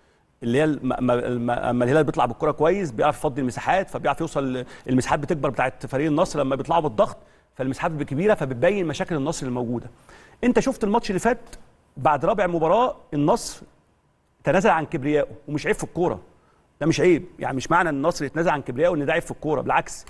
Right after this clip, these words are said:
أنا دلوقتي عاوز أ-، أنا عاوز أكسب. كبريائي مش هيوصلني لحاجة، كبريائي ممكن يخسرني. فأنا شايف ان هو يسيب الكورة زي المباراة بتاعت ال-، ال-، الدوري بالظبط، ولكن، ولكن عليه استغلال الفرص اللي تجيله.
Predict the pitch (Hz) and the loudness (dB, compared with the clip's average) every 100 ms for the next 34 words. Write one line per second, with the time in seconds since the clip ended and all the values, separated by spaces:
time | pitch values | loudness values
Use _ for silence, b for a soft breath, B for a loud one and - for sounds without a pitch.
0 | B B B 180 185 190 160 160 170 160 | B B B 0 2 2 2 2 0 0
1 | 151 156 170 113 - - _ _ _ _ | 0 -2 -4 -6 -14 -20 _ _ _ _
2 | _ _ _ _ _ _ _ - 135 131 | _ _ _ _ _ _ _ -4 0 2
3 | 202 196 - 147 131 - 165 135 135 131 | 4 2 0 0 0 -2 -4 -2 -2 -4
4 | 117 123 151 175 175 147 120 - 135 107 | -4 0 2 2 0 -4 -4 -2 -2 -2
5 | - b b b - 190 - 220 220 165 | -14 b b b 0 2 4 2 2 0
6 | 185 190 165 175 - 185 214 143 196 208 | 2 2 0 -4 0 0 2 2 0 0
7 | 208 175 170 156 165 214 - - - 135 | -2 0 2 4 4 2 -2 -8 -6 0
8 | 160 160 143 139 - - 131 143 - - | 0 0 -2 -4 -4 -4 -2 -2 -2 -4
9 | 113 165 156 135 117 - - - 147 180 | 2 4 4 2 -2 -4 -8 0 4 4
10 | 214 226 226 202 - _ _ 147 180 165 | 4 -2 -6 -8 -16 _ _ 2 4 2
11 | 120 107 b b b 117 156 226 - 165 | -2 -12 b b b 0 2 0 -2 -4
12 | 135 170 196 151 180 190 - 131 107 117 | 0 2 0 -2 -4 -4 -4 -6 -4 -2
13 | 110 | -2